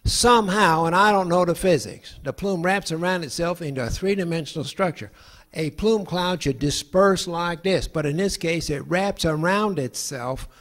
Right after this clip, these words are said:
like that. Uh, so, my goodness,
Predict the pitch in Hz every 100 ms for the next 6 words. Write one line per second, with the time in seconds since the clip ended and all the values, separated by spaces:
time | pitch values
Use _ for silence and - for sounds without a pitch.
0 | - - - - - - 147 165 170 151
1 | 196 165 - - - - 131 123 120 -
2 | 156 117 113 147 160 170 208 156 101